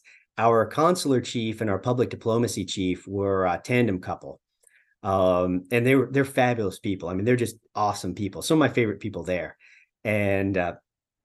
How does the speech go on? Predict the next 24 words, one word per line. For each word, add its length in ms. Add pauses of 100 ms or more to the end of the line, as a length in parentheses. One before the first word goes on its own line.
(400)
so 180
there 120
was 160
a 40
report 380
of 300
gunfire 720
in 360
their 140
neighborhood. 680 (400)
So 500
another 400
agent 300
and 80
I, 220
the 100
other 160
A 140
R 100
S 140
O 160
and 100
I, 240 (440)
uh, 420